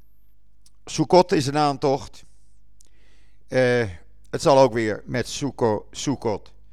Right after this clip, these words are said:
weer anders zijn als andere jaren.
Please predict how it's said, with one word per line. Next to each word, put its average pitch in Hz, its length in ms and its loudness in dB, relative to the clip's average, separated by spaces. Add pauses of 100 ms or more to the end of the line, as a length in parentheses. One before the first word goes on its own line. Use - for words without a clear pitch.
(320)
weer 107 260 0
anders 127 340 -2
zijn 101 360 0
als 135 220 0
andere 143 300 2
jaren. 117 480 4